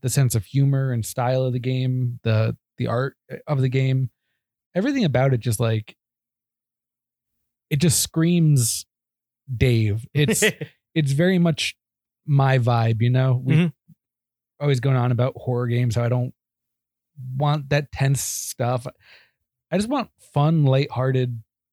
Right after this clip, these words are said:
Speaker 1: enjoyable gameplay, and this game just, like, gives it to you in spades. Um, so I'm a, a very big fan of it still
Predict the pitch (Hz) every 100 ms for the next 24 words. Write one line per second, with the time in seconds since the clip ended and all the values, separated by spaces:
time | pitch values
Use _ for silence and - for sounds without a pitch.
0 | _ _ _ _ - 151 120 127 131 120
1 | 120 117 _ _ _ _ - 127 139 120
2 | 113 110 120 127 120 135 123 120 110 117
3 | 104 123 104 101 - 117 113 113 120 113
4 | 107 - 120 107 107 107 117 - _ _
5 | _ _ - 107 101 107 117 - - _
6 | _ _ _ _ - - 123 127 123 120
7 | 123 127 120 127 123 123 117 139 147 113
8 | - - - 151 -